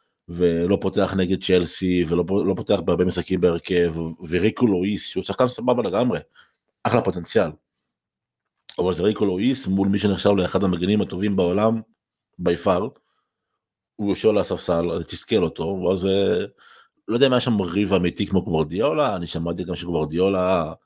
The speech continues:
התחיל לדבר אליו בזלזול, אתה יודע, שהוא קורא לכולם בשם הפרטי, ואז קורא לקנסלו במיסטר קנסלו באחד האספות,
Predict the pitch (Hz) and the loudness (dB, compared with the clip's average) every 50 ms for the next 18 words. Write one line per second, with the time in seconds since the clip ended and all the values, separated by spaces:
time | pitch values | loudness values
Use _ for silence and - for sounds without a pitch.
0 | _ _ _ _ _ _ _ _ _ _ _ _ - - - - - 104 101 98 | _ _ _ _ _ _ _ _ _ _ _ _ -18 -16 -12 -6 -2 0 2 2
1 | 92 87 85 - - - 87 80 90 80 92 104 113 123 127 117 117 104 90 98 | 2 0 -2 -8 -10 -8 -4 -4 -4 -2 0 0 0 2 2 0 0 0 0 0
2 | 101 90 80 95 92 90 92 90 90 98 104 98 95 92 87 78 - - 73 87 | 0 0 2 0 0 0 0 0 0 2 2 4 2 2 0 -2 -6 -6 -4 0
3 | 90 85 80 - - - 78 82 87 85 80 - - 85 87 82 82 - - 95 | 0 0 0 -2 -6 -8 -4 -2 0 0 -2 -2 -2 0 0 0 0 -2 -2 -2
4 | 95 82 - 80 76 - - 131 139 127 107 87 85 - 95 92 95 92 92 90 | -4 -4 -4 -8 -8 -4 -2 0 0 0 0 -4 -6 -4 -2 0 0 2 2 2
5 | 85 - - 87 - - 101 101 101 90 90 87 87 - - - - - - _ | 0 -2 -4 -6 -4 -2 0 0 2 2 2 0 -2 -4 -12 -20 -20 -20 -20 _
6 | _ _ 101 107 101 101 - 101 - - 87 80 - - 110 120 107 90 73 73 | _ _ 0 0 2 2 0 0 0 0 -2 -2 0 0 2 2 2 0 -2 -4
7 | 80 80 85 82 - 87 87 90 85 82 - - - - 95 117 147 - | -4 -4 -4 -2 -2 -2 0 0 0 0 -2 -4 -2 2 2 2 2 0